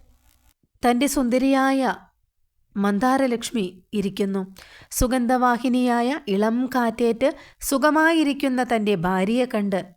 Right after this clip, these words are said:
മഹാരാജാവ് അത്ഭുതപ്പെട്ടു. ഞാൻ സ്വപ്നം കാണുകയാണോ, അതോ പല അത്ഭുതങ്ങൾ കണ്ട് മായാവിഭ്രമത്തിൽ അകപ്പെട്ടതാണോ താൻ? തുമ്പീരവേടൻ തട്ടിക്കൊണ്ടുപോയ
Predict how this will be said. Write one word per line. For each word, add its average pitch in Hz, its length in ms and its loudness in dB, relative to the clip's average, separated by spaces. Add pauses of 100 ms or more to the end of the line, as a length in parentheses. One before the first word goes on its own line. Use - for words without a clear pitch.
(100)
മഹാരാജാവ് 214 840 0 (200)
അത്ഭുതപ്പെട്ടു. 180 800 -4 (680)
ഞാൻ 277 180 2
സ്വപ്നം 269 420 0
കാണുകയാണോ, 247 680 2 (100)
അതോ 196 280 0 (440)
പല 226 180 4
അത്ഭുതങ്ങൾ 220 680 0
കണ്ട് 208 400 -2 (400)
മായാവിഭ്രമത്തിൽ 226 1120 0 (300)
അകപ്പെട്ടതാണോ 214 840 -2
താൻ? 208 280 -4 (420)
തുമ്പീരവേടൻ 269 840 2
തട്ടിക്കൊണ്ടുപോയ 226 1040 -2